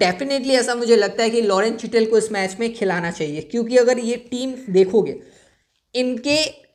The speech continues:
टॉप में अगर दो, अ, ओपनर खेलती है, हो सकता है यहाँ पे लॉरा उल्वर्ट खेल जाए फीबी लिचफील्ड की जगह। अ, उसके बाद दोस्तों इनका ना दो बॉलर चाहिए होगा जो बॉलिंग करेगा, एटलीस्ट दो बॉलर चाहिए होगा, क्योंकि इनका जो प्लेयर है यहाँ पे कोई ओपनर नहीं है,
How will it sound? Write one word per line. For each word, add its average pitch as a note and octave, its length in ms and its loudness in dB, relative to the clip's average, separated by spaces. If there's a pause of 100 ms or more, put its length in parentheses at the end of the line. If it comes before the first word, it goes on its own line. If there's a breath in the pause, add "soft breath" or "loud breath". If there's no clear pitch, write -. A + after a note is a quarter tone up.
(120)
टॉप C#4 300 6
में D4 80 -4
अगर C#4+ 160 2
दो, B3 160 -4
अ, G#3+ 1080 2 (360 loud breath)
ओपनर C4 360 0
खेलती F#3+ 340 2
है, A3+ 220 0
हो A#3 80 4
सकता B3 220 0
है B3 60 2
यहाँ A#3+ 120 0
पे A#3+ 80 2
लॉरा G#3 240 4
उल्वर्ट G#3 320 4
खेल G3 140 4
जाए G#3+ 120 2
फीबी G3 240 0
लिचफील्ड F#3 380 0
की F#3+ 80 0
जगह। F#3+ 240 0 (520 loud breath)
अ, A#3+ 220 6
उसके C#4+ 300 0
बाद C#4 200 6
दोस्तों C4+ 320 -4
इनका C4+ 160 0
ना C#4+ 160 -2
दो G3 340 4
बॉलर G3+ 320 6
चाहिए F#3+ 300 2
होगा C#3 260 0 (240)
जो G#3 420 4
बॉलिंग G3 320 2
करेगा, F3 300 0 (180)
एटलीस्ट B3 420 0
दो G#3 160 10
बॉलर F3+ 220 2
चाहिए D3 260 -8
होगा, D3 180 -4
क्योंकि A#3 320 -6
इनका A#3+ 260 0
जो B3+ 160 0
प्लेयर A#3+ 400 4
है A#3+ 160 6
यहाँ G#3 160 0
पे B3+ 140 2
कोई A#3+ 200 2
ओपनर G#3 340 4
नहीं D3+ 240 -6
है, C3 80 -14